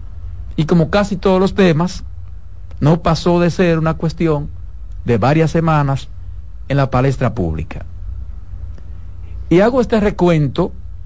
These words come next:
porque ese tema pudiera ser nueva vez objeto de discusiones con el nuevo proyecto de ley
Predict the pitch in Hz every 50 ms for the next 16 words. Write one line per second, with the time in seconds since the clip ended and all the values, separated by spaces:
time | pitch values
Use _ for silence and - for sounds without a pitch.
0 | - - - - - - - - - - - - - 147 151 147 123 - 160 151
1 | 151 147 143 - - - - - - - - - - - - - 185 - - -
2 | - - 196 175 165 143 131 123 113 117 - - - - - - - - - -
3 | - - - - - - - - - - - - - - - 135 135 131 151 175
4 | 185 185 165 127 - 175 170 151 143 151 151 160 160 151 143 139 131 127 - -
5 | - - - - - - - - - - - - - 120 120 - - - 143 156
6 | 160 156 - - 151 143 127 127 151 151 - - 165 131 - - 151 156 147 131
7 | 117 120 123 - - - - - - - - - - - - - - - - -
8 | - - - - - - - 151 156 156 147 139 151 170 175 190 185 - 180 165
9 | 147 147 170 180 175 - - 165 156 156 165 165 165 160 151 143 139 143